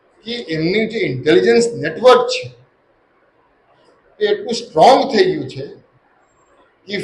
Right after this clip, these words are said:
ફક્ત ઇન્ડિયન વોટર્સનો ઉપયોગ કરનાર ઇન્ટરનેશનલ ડ્રગ રેકેટિયર્સ, જેના રિસીવર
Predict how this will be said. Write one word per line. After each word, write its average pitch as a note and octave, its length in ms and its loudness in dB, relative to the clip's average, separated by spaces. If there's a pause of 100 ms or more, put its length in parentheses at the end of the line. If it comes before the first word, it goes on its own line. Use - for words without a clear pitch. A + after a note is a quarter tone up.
(100)
ફક્ત A#3 340 2 (440)
ઇન્ડિયન G#3+ 360 2 (140)
વોટર્સનો A3 600 2 (120)
ઉપયોગ A3+ 400 4 (100)
કરનાર F#3 400 2 (1160)
ઇન્ટરનેશનલ A3 680 0
ડ્રગ G3 300 2
રેકેટિયર્સ, E3+ 580 -2 (1200)
જેના F#3 320 4
રિસીવર A3+ 440 4